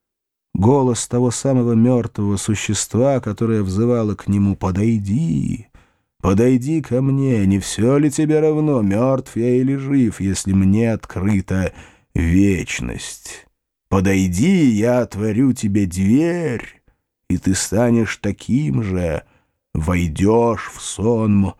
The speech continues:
избранных и». Солли ринулся прочь, с треском ломая кусты, но голос, затихая, всё звучал у него в голове,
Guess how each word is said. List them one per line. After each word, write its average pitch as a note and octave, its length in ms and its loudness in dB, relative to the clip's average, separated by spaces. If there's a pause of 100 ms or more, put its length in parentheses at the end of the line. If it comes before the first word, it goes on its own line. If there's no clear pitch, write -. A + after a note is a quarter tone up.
(380)
избранных A2 1200 0
и». G2 600 2 (1800)
Солли G2 680 0
ринулся G#2 520 0
прочь, C3+ 540 -2
с - 120 -8
треском G#2 480 -2
ломая A2 340 0
кусты, G2+ 600 -2 (420)
но F#2 200 2
голос, A#2 480 2
затихая, G#2 680 -2
всё G2+ 240 -4
звучал A2+ 720 -2
у A2+ 80 0
него G2 240 2
в F#2 60 -4
голове, G#2+ 580 0